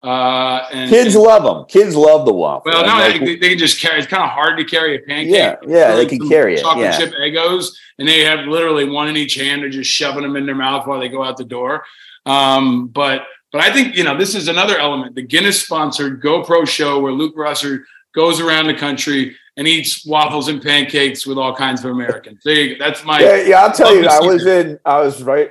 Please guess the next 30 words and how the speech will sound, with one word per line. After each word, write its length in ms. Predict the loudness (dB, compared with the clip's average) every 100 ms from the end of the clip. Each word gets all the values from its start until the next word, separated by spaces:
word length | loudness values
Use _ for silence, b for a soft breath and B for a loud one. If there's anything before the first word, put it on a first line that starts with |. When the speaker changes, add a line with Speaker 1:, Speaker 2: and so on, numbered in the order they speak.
| -2
Speaker 2:
uh, 140 | -4
recently 500 | -2 -6 -4 -6 -6
in 80 | -8
Cleveland, 680 | -8 -2 -2 -2 -6 -8 -2
right 120 | 0
outside 340 | 0 0 -2
of 80 | -2
Cleveland, 420 | -4 -6 -4 -4
and 80 | -6
I 60 | -6
stayed 300 | -4 -2 -2
at 80 | -2
one 140 | -4
of 60 | -2
those, 260 | -2 -2
uh, 240 | -2 -2 -4 -10 _ _ _ _ -10
uh, 160 | -8 -6
Hilton, 580 | -4 -6 -8 -16 -20 -16
you 80 | -10
know, 100 | -8
home 320 | -6 -6 -6
two 220 | -10 -10
suites 420 | -10 -8 -8 -8
or 40 | -8
whatever. 280 | -4 -2 -4
And 100 | -6
there 120 | -6
was 100 | -6
a 60 |
lady 480 | -4 -2 -2 -4 -10